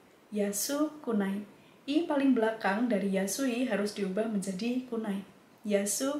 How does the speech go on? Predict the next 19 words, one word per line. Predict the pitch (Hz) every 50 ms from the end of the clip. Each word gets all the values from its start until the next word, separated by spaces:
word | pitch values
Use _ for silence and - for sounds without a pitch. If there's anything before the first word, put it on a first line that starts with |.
| 285
kunai, | - 240 214 202 196 196 196 196 - - - - - - -
tidak | 233 208 196 240 247 269 285 -
murah. | 202 202 190 196 196 196 190 - - - - - - - - - -
Dari | - 226 240 240 254 320 339 339
yasu | 277 262 254 - 277 262 -
kunai, | 269 226 208 196 202 214 - - -
i | - 294 311 311
paling | 294 269 269 277 262 240
belakang | 208 202 208 208 - 190 196 226
harus | 226 208 185 208 208 -
diganti | - 208 185 196 196 190 - 262
menjadi | 262 240 202 185 196 185 180 220 247 262 262 -
kereba. | - - 202 196 208 220 208 208 196 196 - - - - - - - - - -
Yasu | 208 202 196 202 196 - - 262 262 262
kuna | - 269 262 247 247 277 285 302 311 302 -
kereba, | - - 262 262 262 233 196 180 190 196 - - - - - - - - -
jika | 208 208 208 202 - 202 202
tidak | 208 214 208 185 233 240 262 269 269 - -
murah. | 214 208 220 220 214 190 185